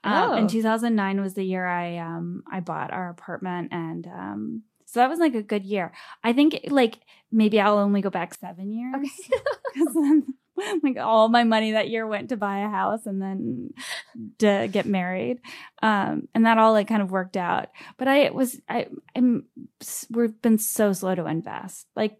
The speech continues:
Speaker 1: we do four oh one Ks and all of that, but,
Speaker 2: Mm-hmm.
Speaker 1: like, really putting our money in the market beyond, you know, beyond,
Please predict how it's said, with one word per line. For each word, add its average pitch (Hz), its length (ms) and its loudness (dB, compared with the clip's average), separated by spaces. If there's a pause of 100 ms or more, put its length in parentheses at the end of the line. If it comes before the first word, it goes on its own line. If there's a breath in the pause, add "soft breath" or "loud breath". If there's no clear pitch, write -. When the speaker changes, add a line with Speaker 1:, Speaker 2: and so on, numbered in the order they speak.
(140)
Speaker 1:
we 233 160 0
do 220 220 -2
four 202 260 0
oh 190 60 0
one 190 120 0
Ks 170 300 -6
and 170 100 -2
all - 160 -6
of 196 140 -12
that, 165 240 -2
but, 208 120 -2
Speaker 2:
Mm-hmm. 202 60 -4
Speaker 1:
like, 185 200 -6
really 185 180 -4
putting 180 320 -6
our 175 140 -2
money 170 480 -4 (320 loud breath)
in 196 120 0
the 185 80 0
market 170 480 -6
beyond, 196 340 2
you 214 100 4
know, 180 200 0
beyond, 165 640 -4